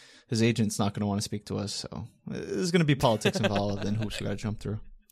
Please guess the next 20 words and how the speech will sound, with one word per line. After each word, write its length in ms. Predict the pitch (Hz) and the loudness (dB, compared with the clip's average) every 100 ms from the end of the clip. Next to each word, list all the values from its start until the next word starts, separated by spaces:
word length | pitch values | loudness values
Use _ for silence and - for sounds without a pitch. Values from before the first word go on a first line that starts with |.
| - - - | -20 -20 -6
We, 140 | - 208 | 0 4
we 180 | 214 226 | 8 8
did, 140 | 254 | 8
we 100 | 214 | 8
did 160 | 220 214 | 10 10
enough 340 | 202 196 185 | 10 10 8
of 140 | 180 139 | 6 2
a 80 | 135 | 4
following, 440 | 135 120 107 107 | 6 8 6 2
guys, 360 | 101 101 107 - | 0 0 -2 -6
to 100 | - | -4
get, 300 | 98 - - | -4 -6 -6
to 120 | 113 | -4
get 120 | 107 | -4
a 40 | |
big 180 | 95 95 | -4 -6
guy 160 | - - | -6 -8
like 160 | - | -8
that 160 | - - | -10 -8
on. 180 | - | -10